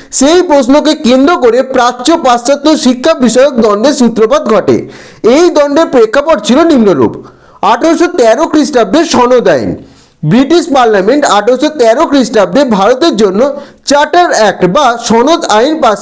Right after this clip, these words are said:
করে। এই আইনের একটি ধারায় বলা হয় যে কোম্পানি প্রতি বছর এক লক্ষ টাকা ভারতীয় জনশিক্ষার জন্য ব্যয় করবে। এরপর জনশিক্ষা কমিটি।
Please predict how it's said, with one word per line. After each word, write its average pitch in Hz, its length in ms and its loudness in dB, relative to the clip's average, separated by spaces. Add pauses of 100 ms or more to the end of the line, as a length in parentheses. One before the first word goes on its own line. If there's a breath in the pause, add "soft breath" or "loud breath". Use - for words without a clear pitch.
করে। 127 200 0 (560 loud breath)
এই 339 200 4
আইনের 277 360 0 (140)
একটি 226 180 0 (120)
ধারায় 269 400 0
বলা 190 200 2
হয় 285 280 2
যে 220 100 2 (360 loud breath)
কোম্পানি 262 500 0
প্রতি 247 400 0
বছর 240 340 0 (260)
এক 247 80 -4 (120)
লক্ষ 339 180 -2 (180)
টাকা 240 200 0 (160)
ভারতীয় 233 380 0 (100)
জনশিক্ষার 254 600 0
জন্য 196 160 2 (100)
ব্যয় 233 240 0
করবে। 120 260 2 (760 soft breath)
এরপর 339 260 0 (160)
জনশিক্ষা 285 520 0
কমিটি। 180 420 -2